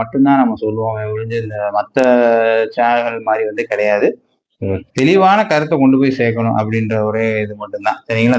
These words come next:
தெளிவான விலைகள், என்ன விலை போகும், எவ்வளவு போகும், நீங்க யார்கிட்ட சேல் பண்ணலாம்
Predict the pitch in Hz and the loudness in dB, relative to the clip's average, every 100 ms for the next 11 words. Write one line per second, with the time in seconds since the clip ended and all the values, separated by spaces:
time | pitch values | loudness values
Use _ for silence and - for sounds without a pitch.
0 | 123 120 135 151 151 247 262 127 139 143 | 2 4 4 4 2 0 0 2 2 2
1 | 202 - 123 123 127 127 123 123 123 143 | 0 -2 0 2 2 2 2 0 -2 0
2 | 127 123 123 117 117 165 139 117 110 123 | 2 2 2 0 -2 0 2 2 0 -2
3 | - 117 117 113 113 110 147 | -4 -6 -4 -2 -2 -2 -2